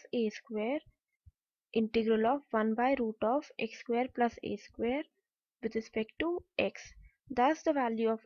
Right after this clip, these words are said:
I is equal to root of x square plus a square into x minus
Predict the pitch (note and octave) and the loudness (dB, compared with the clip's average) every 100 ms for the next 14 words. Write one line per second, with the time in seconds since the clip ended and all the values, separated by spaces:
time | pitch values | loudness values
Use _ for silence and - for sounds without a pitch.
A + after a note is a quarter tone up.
0 | - G#3 G3+ B3 - C#4+ B3+ A3 - F#3+ | -4 0 0 -2 -2 -2 -2 -2 -4 -6
1 | G3 A3 C#4 - _ _ - _ _ - | -4 -6 -6 -8 _ _ -20 _ _ 0
2 | C#4 C#4+ C4 D4 - - A#3 - - B3+ | 0 2 2 0 -4 -4 -4 -6 -2 0
3 | C#4+ D4 B3 A#3 - A3 G#3+ - B3 B3+ | 0 -2 -2 -2 -4 -6 -6 -6 -4 -2
4 | C#4+ _ - A3+ A3+ A#3+ G#3+ A#3+ - - | -6 _ -6 -6 -2 -2 0 -4 -6 -10
5 | A#3 G#3 A3 B3+ C#4 | -6 -2 0 -2 -4